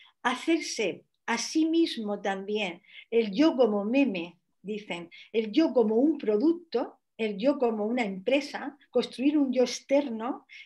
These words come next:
que es, está, mm, eh, tuneado, es, es un perfil, como un perfil de Facebook, que sustituye una identidad creativa, una identidad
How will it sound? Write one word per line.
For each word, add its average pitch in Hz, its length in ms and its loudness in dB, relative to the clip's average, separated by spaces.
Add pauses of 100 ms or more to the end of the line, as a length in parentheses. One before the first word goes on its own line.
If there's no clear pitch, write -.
(240)
que 247 320 2
es, - 180 -6 (160)
está, 277 520 0
mm, 226 240 -4
eh, 226 300 -8 (180)
tuneado, 240 880 0 (180)
es, - 280 -6
es 254 200 0
un 294 180 2
perfil, 294 580 2
como 202 180 -2
un 233 120 -2
perfil 240 420 -2
de 196 140 0
Facebook, 269 580 -2 (320)
que 262 140 0
sustituye 294 960 4 (360)
una 311 220 10
identidad 269 680 4
creativa, 220 760 0
una 254 140 0
identidad 262 580 0